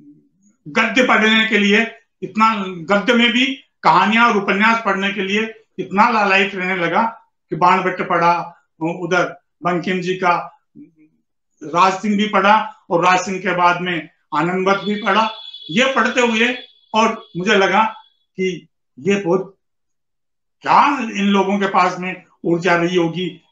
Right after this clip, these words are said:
क्या इन लोगों के पास में सामर्थ्य रही होगी। मैं,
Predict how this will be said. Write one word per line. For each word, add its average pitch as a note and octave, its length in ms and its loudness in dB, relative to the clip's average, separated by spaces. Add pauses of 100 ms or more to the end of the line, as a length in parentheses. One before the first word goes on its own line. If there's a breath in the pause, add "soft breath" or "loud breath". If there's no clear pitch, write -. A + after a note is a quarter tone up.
क्या G#3+ 300 2
इन G3+ 60 0
लोगों F#3 280 -2
के F3+ 100 -4
पास E3+ 320 0
में E3+ 100 -8
सामर्थ्य E3 520 -4
रही E3+ 160 -4
होगी। E3 440 -6 (260)
मैं, D3+ 360 -2